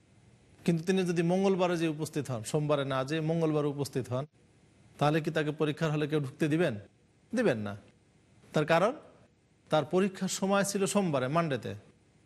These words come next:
অর্থাৎ সময় ব্যবহার করার অর্থ হলো যে যখন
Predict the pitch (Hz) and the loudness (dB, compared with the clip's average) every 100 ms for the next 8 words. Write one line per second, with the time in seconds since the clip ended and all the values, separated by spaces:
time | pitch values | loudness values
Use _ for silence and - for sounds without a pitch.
0 | _ _ - - - 165 214 214 - - | _ _ -20 -4 0 2 2 0 -6 -20
1 | _ _ _ _ _ _ _ _ _ _ | _ _ _ _ _ _ _ _ _ _
2 | _ - - 185 208 202 175 180 190 175 | _ -2 2 4 4 4 2 0 -2 -2
3 | 175 156 143 - 160 135 123 123 135 165 | -2 0 -2 -4 -4 -2 -4 -2 0 0
4 | - 214 220 254 | 0 -4 -2 -4